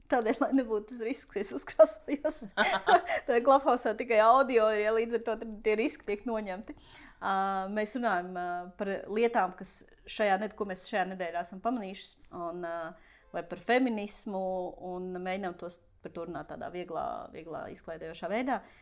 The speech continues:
Tas ir tā, tā ir tāda forša lieta, un, ā, tā. Nē, nu, man jau liekas, ka visi tie, tie, tie arī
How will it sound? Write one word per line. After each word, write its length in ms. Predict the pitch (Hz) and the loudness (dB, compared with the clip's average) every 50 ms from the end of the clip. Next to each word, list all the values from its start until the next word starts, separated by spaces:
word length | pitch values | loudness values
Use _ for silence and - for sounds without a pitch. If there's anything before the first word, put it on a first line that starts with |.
| - _ _ - | -20 _ _ -2
Tas 140 | 262 320 - | -2 0 0
ir 160 | 294 190 - | -2 -2 2
tā, 160 | - 170 165 165 - - | 2 2 2 0 -2 -2
tā 160 | - 180 180 185 185 | 0 0 0 0 0
ir 80 | - 185 | -2 -4
tāda 160 | 165 160 - | -4 -4 -4
forša 480 | - 196 196 190 - - - 175 170 165 165 165 160 156 - - | -4 -4 -4 -4 -4 -8 -8 -8 -8 -8 -8 -8 -8 -10 -12 -10
lieta, 560 | - 180 202 247 277 294 285 285 - 233 - - - | -8 -6 -4 -2 -2 -4 -4 -4 -6 -6 -6 -6 -8
un, 320 | 185 196 190 190 190 190 | -8 -8 -8 -8 -8 -6
ā, 140 | 185 185 190 190 190 190 185 - - - - - - - - - - - - - - 226 - - | -6 -6 -6 -8 -10 -12 -16 -18 -20 -20 -20 -20 -20 -20 -20 -20 -20 -20 -20 -20 -20 -12 -4 0
tā. 240 | 311 330 262 160 - - - - - | 4 4 4 4 2 -2 -12 -20 -6
Nē, 140 | - 262 269 | 0 4 6
nu, 60 | 277 | 8
man 100 | 311 330 | 10 10
jau 100 | 294 247 | 10 10
liekas, 220 | 254 262 262 - - | 8 6 4 2 -2
ka 80 | - 220 | -4 -6
visi 320 | 233 262 - - 233 190 185 - 170 190 190 | -6 -4 -2 0 0 0 0 -2 -6 -8 -2
tie, 160 | - 233 202 185 185 - | 0 0 0 0 -2 -4
tie, 160 | - 196 190 190 185 185 185 185 185 - | -4 -2 0 0 0 0 0 -2 -2 -2
tie 140 | 196 190 185 180 185 - - - - - | -2 -2 -2 -2 -6 -8 -12 -10 -8 -6
arī 220 | 196 196 190 185 | -4 -4 -4 -4